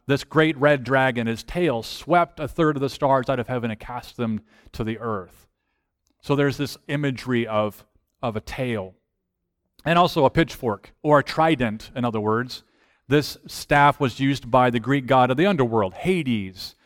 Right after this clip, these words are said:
represented his sovereignty over the dead. And since Satan is, is viewed somewhat as lord of hell, and I put that in quotes because it's not right at all, um, he's frequently depicted with that kind of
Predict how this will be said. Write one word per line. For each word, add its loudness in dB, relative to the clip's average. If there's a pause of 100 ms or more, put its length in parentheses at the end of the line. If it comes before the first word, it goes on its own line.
(180)
represented 2
his 2
sovereignty 4
over 2
the -2
dead. 4
And -6
since -6
Satan -2
is, -4
is 6
viewed 2 (200)
somewhat 2
as 2 (160)
lord 6
of 0
hell, 0 (220)
and -2
I 0
put -6
that 2
in -2
quotes -2
because -2
it's -8
not 0
right -2
at -6
all, -2 (280)
um, -2
he's -4
frequently 0
depicted -6
with -6
that -2
kind -6
of -10